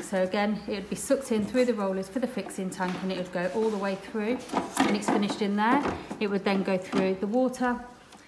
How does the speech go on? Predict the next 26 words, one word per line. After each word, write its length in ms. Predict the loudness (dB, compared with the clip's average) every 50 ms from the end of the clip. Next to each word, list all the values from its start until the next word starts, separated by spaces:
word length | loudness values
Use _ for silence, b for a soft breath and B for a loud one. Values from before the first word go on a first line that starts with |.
| B B B B
through 220 | -4 -2 0 0 0
the 80 | 0
dryer. 480 | -2 -2 -2 -2 -2 -2 -2 -2 -2 -2 -4
When 120 | -4 -4 -4
the 40 | -4
x-ray 320 | -4 -6 -4 -4 -4 -4
film 320 | -2 -2 -4 -2 -2 -2
is 100 | -4 -6
done, 320 | -4 -4 -4 -2 -2 -2 -2
this 160 | -4 -4 -6
whole 140 | -8 -8 -8
process 500 | -8 -6 -6 -6 -6 -6 -8 -10 -10 -8
normally 200 | -8 -6 -6 -6
takes 180 | -6 -8 -8
about 320 | -6 -6 -6 -6 -6 -8 -10
seven 300 | -10 -8 -8 -6 -6 -6
minutes. 440 | -6 -6 -6 -8 -8 -10 -12 -18 -18 -14 -8
The 120 | -8 -8
x-ray 300 | -8 -8 -8 -6 -6 -6
will 80 | -6 -8
just 200 | -10 -12 -12 -10
be 60 | -10
there 180 | -8 -8 -8 -8 -8 -8
ready 160 | -8 -10 -10 -12 -14
for 60 | -14
collection. 580 | -14 -12 -10 -10 -10 -12 -14 -16 -16 -16 -16